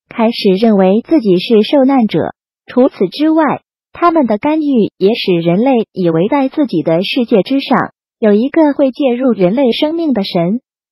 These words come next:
并以为世界会被毁灭，因此他们不会再犯下同样的错误。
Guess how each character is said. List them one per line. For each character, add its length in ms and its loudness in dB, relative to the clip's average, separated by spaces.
并 180 2
以 100 4
为 240 4
世 260 -2
界 260 2
会 220 2
被 180 2
毁 240 0
灭， 340 -2
因 220 0
此 80 -12
他 160 0
们 180 0
不 120 2
会 200 2
再 200 -2
犯 260 -2
下 280 2
同 260 0
样 200 0
的 100 0
错 320 0
误。 300 2